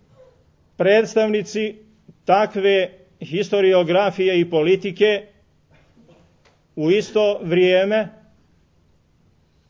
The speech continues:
negiraju i Bošnjake kao narod, kao većinski narod na ovim prostorima. Negirajući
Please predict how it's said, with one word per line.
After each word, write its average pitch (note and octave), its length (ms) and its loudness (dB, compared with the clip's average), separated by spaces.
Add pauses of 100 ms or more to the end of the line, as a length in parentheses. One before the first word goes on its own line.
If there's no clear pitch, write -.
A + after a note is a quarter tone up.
(120)
negiraju G3+ 1040 2 (1300)
i F#3+ 160 -2
Bošnjake G3+ 880 0 (1000)
kao F3 300 2
narod, G3 540 2 (960)
kao E3+ 260 2
većinski F#3+ 840 -2
narod F3 580 -2 (540)
na D#3+ 180 -2
ovim D3+ 400 0 (720)
prostorima. C3+ 760 -4 (680)
Negirajući A3+ 960 0